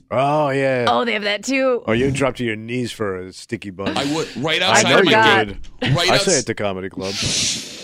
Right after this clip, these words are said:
Speaker 3: Right outside of my gate. I get off the plane, and it's right in front of my
Speaker 1: Mm-hmm.
Speaker 3: face, and the smell is wafting.
Speaker 1: Yeah.
Speaker 3: And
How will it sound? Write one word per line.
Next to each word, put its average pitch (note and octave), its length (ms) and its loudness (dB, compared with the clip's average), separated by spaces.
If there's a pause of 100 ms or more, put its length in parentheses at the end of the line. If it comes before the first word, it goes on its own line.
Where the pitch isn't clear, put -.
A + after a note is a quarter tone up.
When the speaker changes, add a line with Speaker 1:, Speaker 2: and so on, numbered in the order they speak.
(480)
Speaker 3:
Right B2+ 260 -2
outside D3 380 -2
of C3 60 -10
my B2 100 -4
gate. A2 220 -6
I G#2 60 -8
get A#2 160 -4
off B2+ 160 -6
the C3+ 80 -10
plane, A#2 340 -8
and G#2 120 -8
it's F#2 120 -10
right G2 260 -10
in G2+ 80 -14
front G2+ 200 -12
of F#2+ 60 -14
my A2 100 -4
Speaker 1:
Mm-hmm. A2 100 -6
Speaker 3:
face, - 220 -8
and G2+ 140 -14
the F#2+ 60 -10
smell A#2 440 -6
is G#2+ 120 -10
wafting. G#2 540 -6
Speaker 1:
Yeah. G#2 100 0
Speaker 3:
And F#2 80 -6